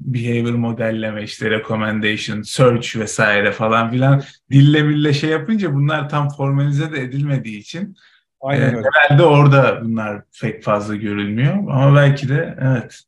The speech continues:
Speaker 2: Aynen. Çünkü herkes gözünü N L P'ye ve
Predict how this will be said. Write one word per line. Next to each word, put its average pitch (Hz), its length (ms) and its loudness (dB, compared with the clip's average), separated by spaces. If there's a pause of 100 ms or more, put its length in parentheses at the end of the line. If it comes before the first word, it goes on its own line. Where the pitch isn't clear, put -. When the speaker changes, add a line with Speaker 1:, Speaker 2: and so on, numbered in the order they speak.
(160)
Speaker 2:
Aynen. 123 300 -12 (360)
Çünkü 147 220 -8
herkes 175 340 -4
gözünü 147 420 -2
N 156 160 -6
L 156 40 -8
P'ye 175 220 -2
ve 160 200 -2